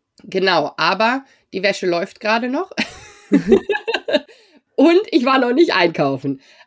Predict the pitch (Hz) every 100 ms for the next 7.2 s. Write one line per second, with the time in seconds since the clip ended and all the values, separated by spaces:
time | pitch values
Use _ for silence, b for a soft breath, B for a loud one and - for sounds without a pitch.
0 | - 180 226 269 277 - - - 226 196
1 | 196 208 233 254 247 247 220 185 185 175
2 | 208 240 240 196 - 180 190 - 196 190
3 | 170 151 143 135 139 151 151 - 185 -
4 | 185 - 180 - 180 190 160 160 151 -
5 | 156 151 151 180 233 269 277 285 - 175
6 | 190 - - - - 151 143 - 180 185
7 | 277 -